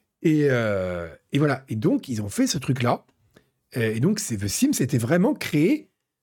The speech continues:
dans cette logique-là, quoi. C'est-à-dire, est-ce qu'on peut simuler une vie humaine en la réduisant à quelques paramètres avec tout ce que ça contient, et d'où les, les listes de lecture, de dimension, euh, de comme, ben, politique, quoi. Le fait de dire, euh, qu'est-ce que ça signifie si on prend un consommateur américain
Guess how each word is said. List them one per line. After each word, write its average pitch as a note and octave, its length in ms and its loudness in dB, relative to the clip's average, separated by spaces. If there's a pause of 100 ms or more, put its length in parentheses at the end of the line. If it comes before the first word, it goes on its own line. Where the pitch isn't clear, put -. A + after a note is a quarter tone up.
(140)
dans F#3 240 2
cette G3 200 0
logique-là, D#3 360 2
quoi. B2+ 140 -8
C'est-à-dire, C3+ 420 0 (380)
est-ce E3 140 0
qu'on F3+ 120 0
peut G#3 140 0
simuler A3 500 2
une F#3+ 140 4
vie D#3+ 180 4
humaine D3+ 440 2 (340)
en D3 80 4
la C#3+ 80 4
réduisant D#3 300 4
à D#3+ 60 2
quelques C#3 220 0
paramètres B2 480 2 (360)
avec F3 360 2
tout C#4 140 0
ce A#3+ 60 -2
que F#3 100 0
ça D#3+ 140 0
contient, D3+ 420 2
et G3 80 2
d'où D3+ 240 2
les, D3 100 4
les G#2+ 340 0
listes A#2+ 160 0
de A2+ 60 0
lecture, D#3 500 0 (520)
de C#3+ 200 2
dimension, D#3 720 2
euh, G2+ 200 2
de G2 80 -2
comme, A2+ 240 -2
ben, F2 260 -4
politique, C#3+ 480 0
quoi. B2+ 240 -6
Le - 60 -16
fait C3 100 -4
de G#2+ 80 -2
dire, D#3 240 0
euh, G2+ 80 -2
qu'est-ce - 180 -10
que - 60 -12
ça B2 80 -10
signifie C3+ 460 0
si - 180 -4
on A#2 80 -2
prend E3 160 -2
un C#3+ 60 2
consommateur C3 500 0
américain A#2+ 540 0